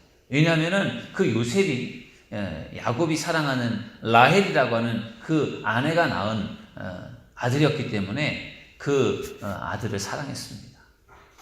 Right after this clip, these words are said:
근데 그 아들을 사랑하는 그 부분 때문에, 에, 그 요셉을 너무 끔찍하게 살아보-, 사랑하다 보니까, 어, 다른 형들이 그,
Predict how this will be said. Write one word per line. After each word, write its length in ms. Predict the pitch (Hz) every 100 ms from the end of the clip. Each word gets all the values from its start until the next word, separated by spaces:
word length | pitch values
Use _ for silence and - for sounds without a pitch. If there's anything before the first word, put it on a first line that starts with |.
| - _
근데 800 | - 202 190 208 - - - - -
그 480 | 202 214 - - -
아들을 340 | 156 226 247
사랑하는 560 | - 254 277 247 240 -
그 220 | 185 151
부분 320 | 135 190 196
때문에, 640 | 135 107 117 160 - - - - _ _ -
에, 220 | - - -
그 220 | 196 175
요셉을 720 | 139 220 233 214 175 135 -
너무 260 | 127 185
끔찍하게 480 | 240 240 240 214 170
살아보-, 420 | 165 170 143 143
사랑하다 440 | - 180 160 143 120
보니까, 720 | 110 110 - 135 - - - - _ -
어, 140 | - - - _ _ -
다른 300 | - 165 180
형들이 1040 | 220 240 214 175 214 - - - - _ _
그, 600 | 143 135 127 120 -